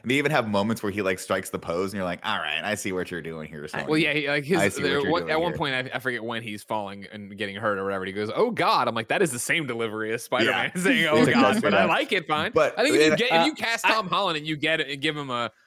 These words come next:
Speaker 2: young hero role with an American accent, he's gonna sound like Peter Parker.
Speaker 1: That's
Speaker 3: I,
Speaker 1: fair.
Speaker 3: I, I think he feels like a younger Nate. Like,
Speaker 1: Does he?
Speaker 3: yeah, before the adventures. Like, he's still,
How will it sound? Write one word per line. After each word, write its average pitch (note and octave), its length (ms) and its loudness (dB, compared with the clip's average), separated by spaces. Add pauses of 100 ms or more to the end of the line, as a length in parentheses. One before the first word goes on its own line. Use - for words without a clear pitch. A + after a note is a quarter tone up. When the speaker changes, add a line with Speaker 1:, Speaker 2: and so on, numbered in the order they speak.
(220)
Speaker 2:
young F3 260 0
hero F3 340 4
role E3 280 6
with D#3+ 100 0
an D3 80 -2
American C#3 460 0
accent, C3 400 -4
he's A#2+ 100 -8
gonna A#2+ 160 -4
sound A2+ 240 -6
like G2+ 100 -12
Peter G2 120 -10
Parker. F2+ 280 -6 (120)
Speaker 1:
That's G#2+ 120 2
Speaker 3:
I, F#3+ 140 4
Speaker 1:
fair. G#3+ 120 0
Speaker 3:
I, A#3+ 180 0 (140)
I A#3 40 2
think B3+ 220 -4
he G#3+ 140 -4
feels E3+ 360 0
like C3 120 0
a A2 60 -4
younger G#2+ 640 -6 (760)
Nate. A2 420 -6 (420)
Like, C#3+ 160 2
Speaker 1:
Does E2 80 -2
he? F#2+ 120 -6 (360)
Speaker 3:
yeah, C#3+ 280 4
before D#3+ 380 4
the D3+ 140 2
adventures. B2 480 -2
Like, C#3 120 -2
he's F3 160 0
still, G3 360 4